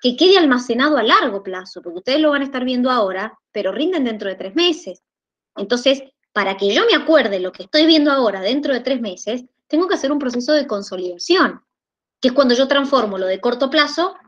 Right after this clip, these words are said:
a largo plazo. Entonces, las personas que tienen un daño en el hipocampo, que es justamente lo que estábamos hablando, tienen un problema justamente en el proceso de consolidación,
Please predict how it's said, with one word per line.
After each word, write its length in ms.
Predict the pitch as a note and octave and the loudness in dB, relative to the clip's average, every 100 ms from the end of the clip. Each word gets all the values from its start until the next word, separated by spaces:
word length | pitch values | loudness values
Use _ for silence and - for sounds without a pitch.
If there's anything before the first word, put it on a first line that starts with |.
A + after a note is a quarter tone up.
| _ | _
a 100 | G3+ | -2
largo 360 | G#3+ C#4+ B3 G3 | 2 2 0 -4
plazo. 380 | F3 E3+ - - _ _ _ _ _ _ _ _ | -6 -10 -14 -20 _ _ _ _ _ _ _ _
Entonces, 340 | - B3 C4 G#3+ | -2 0 -2 -4
las 120 | G3+ | -8
personas 600 | - G#3+ F#4+ F#4+ A#3 - _ _ - | -10 -4 0 2 2 -2 _ _ -12
que 100 | G3+ | -4
tienen 260 | A#3+ C4+ | 0 2
un 140 | C#4 C4+ | 4 4
daño 420 | D#4 C#4+ G#3+ F3+ | 4 4 2 -4
en 100 | G3 | -6
el 80 | G3 | -6
hipocampo, 600 | G3+ G#3 E4+ E4+ B3 B3 | -6 0 2 4 2 0
que 80 | G3+ | -6
es 80 | G3+ | -8
justamente 480 | G#3+ - G#3+ G#3+ | -10 -8 -8 -6
lo 80 | A3 | -8
que 80 | G#3 | -8
estábamos 320 | G#3+ A3 A#3+ | -8 -4 0
hablando, 560 | D#4+ D4+ G3+ G3 G#3+ B3+ _ _ _ _ _ - | 2 2 0 -4 -8 -10 _ _ _ _ _ 4
tienen 300 | F4 F4+ E4+ | 6 8 6
un 240 | E4+ E4 | 4 0
problema 560 | E4+ E4+ D#4+ C#4+ C#4+ D4+ | 2 2 4 4 2 0
justamente 800 | D4 F4+ - F4 C4 B3 C4 B3+ | -2 -2 0 -2 0 -2 -4 -4
en 80 | A#3+ | -4
el 100 | A#3 | -4
proceso 400 | A#3+ A#3+ C4+ C4+ | -6 -8 -6 -2
de 140 | C4+ B3 | -2 -2
consolidación, 1080 | A3+ G#3+ G#3+ G#3 G3+ F#3+ - G3+ F3 - | -4 -6 -8 -6 -6 -8 -8 -8 -8 -14